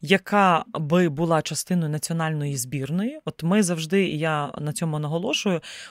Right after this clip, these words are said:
Україні потрібна потужна національна збірна, де національні інтереси вище особистісних, вище групових,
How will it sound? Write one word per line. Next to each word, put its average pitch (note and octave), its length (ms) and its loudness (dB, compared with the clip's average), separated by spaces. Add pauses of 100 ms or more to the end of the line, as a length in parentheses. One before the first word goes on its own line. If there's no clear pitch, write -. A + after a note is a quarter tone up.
Україні B3 340 4
потрібна F#3 400 0
потужна E3+ 460 -2
національна D3+ 520 -4
збірна, B2+ 420 -8
де C3 140 -4
національні F3 640 0
інтереси D#3+ 640 0 (380)
вище D3+ 600 4
особистісних, G3 920 -2
вище D3 540 -2
групових, F3+ 800 4